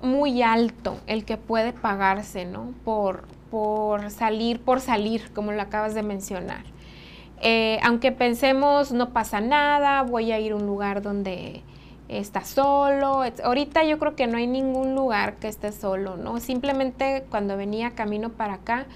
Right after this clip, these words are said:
vi que había una cantidad impresionante de carros en la calle, ¿no? Como un lunes cualquiera, como un lunes cualquiera. Y eso que los niños no están yendo a la escuela,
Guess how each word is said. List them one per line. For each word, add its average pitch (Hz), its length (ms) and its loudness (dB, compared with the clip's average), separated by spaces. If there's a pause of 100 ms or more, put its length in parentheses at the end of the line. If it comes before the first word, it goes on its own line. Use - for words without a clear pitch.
(420)
vi 254 340 0
que 302 120 2
había 294 300 2
una 311 220 -2
cantidad 339 360 -2
impresionante 247 1300 -2
de 269 220 0
carros 202 420 0
en 226 120 0
la 190 120 -6
calle, 202 420 0
¿no? 240 220 -4
Como 233 360 0
un 277 360 0
lunes 311 680 -2 (160)
cualquiera, 214 800 2 (560)
como 220 200 -4
un 254 160 2
lunes 269 380 2
cualquiera. 214 440 2
Y 220 100 2
eso 247 240 2
que 285 80 2
los 233 160 2
niños 233 360 0
no 240 60 -4
están 233 320 -4
yendo 214 240 -4
a 214 60 -4
la 202 100 -6
escuela, 254 720 2